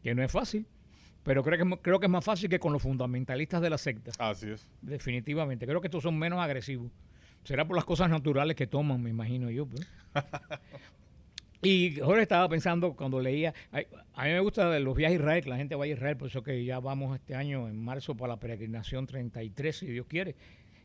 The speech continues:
Speaker 1: y la vamos a hacer porque no hay tranquilidad en, en Israel. Eh, a mí me gusta porque cuando tú lees el Evangelio te empiezas a recordar los lugares.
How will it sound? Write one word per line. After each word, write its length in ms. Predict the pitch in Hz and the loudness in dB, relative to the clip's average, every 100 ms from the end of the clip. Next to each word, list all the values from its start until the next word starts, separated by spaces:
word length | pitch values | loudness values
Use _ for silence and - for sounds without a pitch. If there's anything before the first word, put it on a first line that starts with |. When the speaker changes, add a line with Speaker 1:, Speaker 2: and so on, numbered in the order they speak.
| - | -16
Speaker 1:
y 280 | - 123 120 | -6 -4 -2
la 80 | 120 | 0
vamos 340 | 127 139 135 | 0 2 2
a 40 | 123 | 2
hacer 200 | 170 165 | 0 0
porque 300 | 147 123 117 | -2 -4 -4
no 80 | |
hay 80 | 127 | -4
tranquilidad 680 | 120 139 151 127 117 123 139 | -4 -8 -4 -4 -2 -2 -4
en, 180 | 117 123 | -6 -10
en 220 | 131 117 | -10 -6
Israel. 460 | 113 110 123 185 165 - - - - - | -6 -4 -2 -2 -4 -12 -20 -20 -20 -16
Eh, 500 | - 151 143 135 127 - - - | -4 0 2 0 -4 -12 -20 -6
a 60 | 135 | 2
mí 80 | |
me 100 | 196 | 2
gusta 240 | 208 226 185 | 2 2 2
porque 180 | 156 143 | 2 0
cuando 320 | 135 127 127 | 0 -2 0
tú 140 | 180 | 2
lees 160 | 214 202 | 4 6
el 80 | 175 | 6
Evangelio 420 | 165 165 208 170 | 4 2 0 0
te 80 | 156 | -2
empiezas 240 | 170 180 | 0 0
a 20 | |
recordar 300 | 170 170 156 | 2 2 2
los 140 | 165 156 | 2 2
lugares. 400 | 131 120 98 | 0 -2 -8